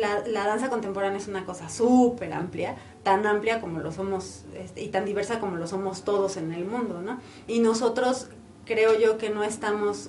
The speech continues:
como en esta búsqueda de definir lo que es la danza, lo que es un bailarín, lo que es un cuerpo,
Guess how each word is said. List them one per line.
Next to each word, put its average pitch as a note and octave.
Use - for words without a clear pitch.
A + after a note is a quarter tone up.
como G3
en F#3+
esta G#3+
búsqueda A3
de G3
definir G#3
lo G3+
que G3
es G#3
la G3
danza, G#3
lo F#3+
que F#3+
es F#3+
un G3
bailarín, F3
lo F#3+
que F#3
es G3+
un A3+
cuerpo, A#3